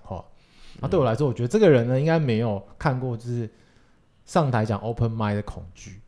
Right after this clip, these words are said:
Speaker 1: 对，因为我的理论是这样，就是比方说你，你比方说我今天，我今天讲一个故事，或者今天演讲，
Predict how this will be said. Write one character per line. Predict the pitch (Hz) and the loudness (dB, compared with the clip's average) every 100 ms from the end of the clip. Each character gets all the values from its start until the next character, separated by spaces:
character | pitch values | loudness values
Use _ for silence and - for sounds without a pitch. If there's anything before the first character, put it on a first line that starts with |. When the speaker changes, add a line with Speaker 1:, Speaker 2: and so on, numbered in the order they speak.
| - - - - - | -20 -20 -16 -12 -8
Speaker 1:
对， | 110 95 | -6 -2
因 | 165 | 0
为 | 214 120 - - _ _ - 160 - | 0 -2 -10 -20 _ _ -20 -20 -16
我 | 151 135 127 | -10 0 4
的 | 170 | 6
理 | 147 | 4
论 | 135 160 | 2 0
是 | 135 | 0
这 | 143 | 0
样， | 107 104 | -2 -4
就 | 135 | -6
是 | 127 | -6
比 | 123 | -4
方 | 139 | -4
说 | 160 180 | -2 -2
你， | 135 107 | -2 -4
你 | 107 107 | -4 -4
比 | 117 | -4
方 | 127 | -2
说 | |
我 | 143 104 | -2 -2
今 | 127 | -2
天， | 127 139 - - | -4 -6 -10 -10
我 | 110 | -10
今 | - 120 | -8 -6
天 | 123 123 131 - - 143 | -4 -2 -4 -10 -20 -8
讲 | 110 98 | -4 -4
一 | 101 | -4
个 | 101 | -6
故 | - 110 | -6 -6
事， | 92 - 98 87 - _ _ | -8 -14 -16 -18 -20 _ _
或 | 117 110 | -6 -4
者 | |
今 | 117 | -2
天 | 120 107 | -2 -2
演 | 98 95 | -4 -6
讲， | 101 92 | -10 -12